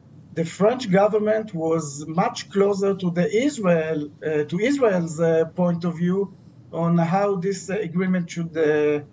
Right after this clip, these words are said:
uh, should be, um, uh, defined, uh, even mu-, even more than the Obama administration. So I think also the,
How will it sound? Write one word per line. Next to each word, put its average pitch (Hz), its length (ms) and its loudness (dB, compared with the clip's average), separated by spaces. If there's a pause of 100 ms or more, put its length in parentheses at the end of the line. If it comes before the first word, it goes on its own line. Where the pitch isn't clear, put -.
(460)
uh, 151 460 2
should 147 240 -8
be, 156 240 0
um, 147 640 0
uh, 135 180 -6
defined, 180 640 2 (580)
uh, 156 260 2
even 196 300 6
mu-, 196 300 0
even 196 260 2
more 185 300 4
than 175 220 2
the 160 260 2
Obama 165 440 0
administration. 151 760 -6
So 156 200 -2
I 160 80 2
think 226 280 0 (220)
also 180 580 2
the, 151 500 0